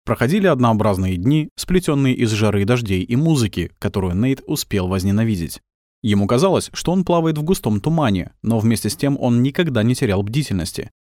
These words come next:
С сектантами стычек почти не случалось. Как выяснилось, было не так сложно затеряться среди них. Если не считать редких вопросов, на которые его научил отвечать Брахур,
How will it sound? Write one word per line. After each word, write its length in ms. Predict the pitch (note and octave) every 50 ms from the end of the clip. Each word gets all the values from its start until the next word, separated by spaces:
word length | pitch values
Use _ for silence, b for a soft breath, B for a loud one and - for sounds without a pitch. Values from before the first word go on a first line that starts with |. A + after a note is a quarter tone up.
| _ -
С 60 | -
сектантами 440 | - A#3 G#3+ - G3 G3+ G3 G3 F#3
стычек 380 | E3+ - - E3 - D3+ - -
почти 320 | E3+ E3 - - - A#2+
не 100 | A2 G2+
случалось. 560 | - - A#2 - - G2+ D#2+ D2+ C2+ - - - _ _ _ _ _
Как 180 | - G2 F2 -
выяснилось, 500 | F#2+ G#2 A#2 A#2 - C3 C3+ C#3 - - -
было 420 | A#2+ G#2 A2 A#2 A#2 A#2 A2+ A2+
не 140 | A2+ C#3+ E3+
так 160 | E3+ F3 D#3+
сложно 340 | - - - D#3+ A#2+ G2 G#2
затеряться 480 | F#2 F#2 G2 - D3 C3+ G#2+ F2 - G2
среди 260 | F2+ - G2 F#2 F#2
них. 280 | A2 G#2+ F2 D#2 - - _ _ _ _ _ _ _ _
Если 260 | - G2 G2 - G#2+
не 120 | G#2+ A2+ A#2+
считать 380 | - - E3 - D3 A2 -
редких 340 | G2+ G2+ F#2 - - F#2 -
вопросов, 500 | G#2 G#2 G#2 - F#3 F#3+ - - - - -
на 180 | - G#2+ G2
которые 400 | F#2+ - G2+ - G#2+ F#2+ F#2 F#2
его 160 | G2+ G2 G2 G2
научил 380 | G2 G2+ A#2 A#2+ - - G2+
отвечать 420 | - - - - G#2+ F#2+ - F#2+ F2
Брахур, 420 | E2 G#2 A#2+ - - G2+ E2+